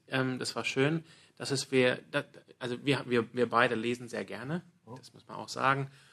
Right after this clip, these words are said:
Speaker 1: Und, äh, man kann uns folgen auf Goodreads. Wir haben beide Konten da.
Speaker 2: Stimmt,
Speaker 1: Das,
Speaker 2: ja.
Speaker 1: das gibt uns ein bisschen Druck, dass wir wirklich lesen. Wenn
Speaker 2: Ja.
Speaker 1: wir sagen, die Leute sollen uns folgen auf Goodreads, dann, dann könnt ihr sehen, wenn ihr uns findet auf Goodreads,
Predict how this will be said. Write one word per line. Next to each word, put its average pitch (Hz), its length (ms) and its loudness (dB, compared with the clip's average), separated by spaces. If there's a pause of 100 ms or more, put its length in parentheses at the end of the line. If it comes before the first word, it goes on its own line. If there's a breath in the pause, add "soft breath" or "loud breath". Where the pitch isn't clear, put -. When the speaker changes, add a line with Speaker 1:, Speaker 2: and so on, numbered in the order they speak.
(240 loud breath)
Speaker 1:
Und, 110 640 -6
äh, 107 80 -8
man 101 160 -8
kann 110 180 -10
uns 101 160 -12
folgen 120 420 -2
auf - 180 -14
Goodreads. 113 720 -8 (200)
Wir 104 100 -20
haben 98 140 -18
beide 98 220 -16
Konten 110 380 -14
da. 98 80 -14
Speaker 2:
Stimmt, 131 180 -12 (180)
Speaker 1:
Das, - 160 -18
Speaker 2:
ja. - 40 -20
Speaker 1:
das - 200 -20
gibt - 160 -16
uns 104 140 -16
ein 101 60 -20
bisschen 104 240 -18
Druck, 120 240 -8
dass - 140 -16
wir 101 140 -16
wirklich 120 360 -6
lesen. - 320 -16
Wenn 107 120 -14
Speaker 2:
Ja. 107 80 -4
Speaker 1:
wir 104 40 -2
sagen, 107 240 -4
die 107 60 -8
Leute 107 220 2
sollen 107 180 -6
uns - 120 -10
folgen 120 280 -6
auf - 100 -2
Goodreads, 131 300 2
dann, 113 180 -2 (240 loud breath)
dann 135 140 6
könnt 147 200 12
ihr 180 140 12
sehen, 143 320 8
wenn 117 100 2
ihr 120 100 2
uns 117 160 0
findet 170 220 4
auf - 160 0
Goodreads, 123 600 8